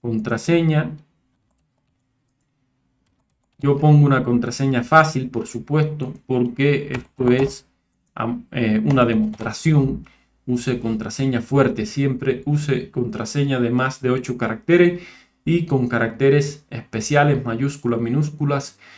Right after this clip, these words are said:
y sim-, y números. Siguiente, acá tengo el resumen de, eh, de la configuración.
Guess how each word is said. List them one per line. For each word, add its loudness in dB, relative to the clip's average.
y -4
sim-, 4
y 4
números. 2
Siguiente, 4
acá 2
tengo 6
el 6
resumen 4
de, 6
eh, 2
de 0
la 4
configuración. 2